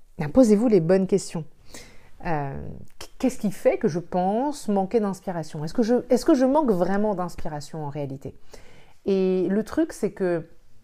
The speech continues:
c'est pas que vous manquez d'inspiration, euh, c'est qu'en fait, euh, vous n'ouvrez pas suffisamment grand les yeux, les oreilles et votre cœur pour laisser l'inspiration venir à vous.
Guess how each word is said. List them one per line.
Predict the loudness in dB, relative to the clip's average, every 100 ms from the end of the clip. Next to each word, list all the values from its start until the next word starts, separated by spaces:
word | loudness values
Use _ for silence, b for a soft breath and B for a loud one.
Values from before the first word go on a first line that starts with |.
| -20 -20 -20 -18 -14
c'est | -4
pas | -2
que | -2
vous | -2
manquez | -2 -2 0 -2
d'inspiration, | -2 -6 -6 -6 -6 -8 -8 -12 b b b b b b b -8
euh, | -4 -4 -6
c'est | -8 -4 -2 0
qu'en | 0 -2
fait, | 0 -2 -2 0
euh, | 2 2 2 -2
vous | -6 -6 -4
n'ouvrez | -4 -4 -4 -2 0 4 6 6
pas | 4
suffisamment | -2 -4 -2 -2 -2
grand | -2 -2 0
les | 0 0 -2
yeux, | -4 -4 -2 -4 -8 B B
les | 0 2 2
oreilles | 2 0 -2 -2 -2 -6 -4
et | -2
votre | 0 0 -2 -4
cœur | -2 -2 -4 -10 b b b b -20
pour | -8 -4 -2 -4 -8 -16 -20 -16 -4
laisser | 2 2 0 -2 -2 -2 0
l'inspiration | 2 2 0 -6 -2 0 2 -2 -4 -8 -8 -8 B B -4
venir | -2 -2 -2 -4
à |
vous. | -6 -8